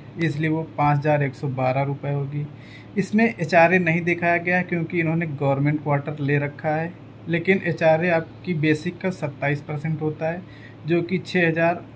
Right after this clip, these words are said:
आठ सौ पचासी रुपये होगा। इस तरह से आपकी total salary हो जाएगी अड़तालीस हज़ार दो सौ सात रुपये। इसमें government की recoveries भी हैं,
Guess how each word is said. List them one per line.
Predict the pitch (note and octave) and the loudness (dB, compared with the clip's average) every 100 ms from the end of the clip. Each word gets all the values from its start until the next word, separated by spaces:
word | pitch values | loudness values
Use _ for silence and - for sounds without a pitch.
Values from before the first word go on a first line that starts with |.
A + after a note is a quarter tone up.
| - - - | -20 -20 0
आठ | D#3 D3+ | 2 2
सौ | - | -2
पचासी | D3 C#3+ C#3 C3 C#3+ | -4 -4 0 -2 0
रुपये | D3+ D3 D3+ | -2 0 0
होगा। | D3 D3 D3 - - - - - - G#3+ | 0 0 -4 -6 -16 -20 -20 -20 -2 4
इस | G3+ | 4
तरह | F#3+ F#3+ | 4 2
से | F#3+ G#3 | 2 2
आपकी | E3+ E3+ F#3+ | 2 2 -4
total | - D#3+ D#3 F#3+ | 0 0 2 2
salary | F#3 E3 D#3 E3+ | 2 0 2 2
हो | D#3+ D3+ | 2 2
जाएगी | D3 C#3+ D#3 E3 - | 2 2 0 -2 -4
अड़तालीस | C3+ C#3+ C#3+ D#3+ D#3 | 0 2 4 2 -2
हज़ार | C#3+ C#3+ D3+ - - | 0 0 0 -8 -8
दो | C#3 C#3+ | -2 -2
सौ | D3 D3+ | -2 -4
सात | - C3+ - | 0 0 0
रुपये। | B2 A2+ - - - - - - - - | -10 -10 -12 -14 -18 -18 -18 -18 -18 -2
इसमें | F#3+ - G#3+ | -2 2 2
government | F3+ E3+ E3 E3+ F#3 F3+ | 4 4 4 4 2 2
की | G3 | 2
recoveries | D#3 D3 D3 C#3 C#3+ D3 | 2 2 2 4 4 2
भी | D3+ D#3 | 0 0
हैं, | D3+ D#3 | 2 0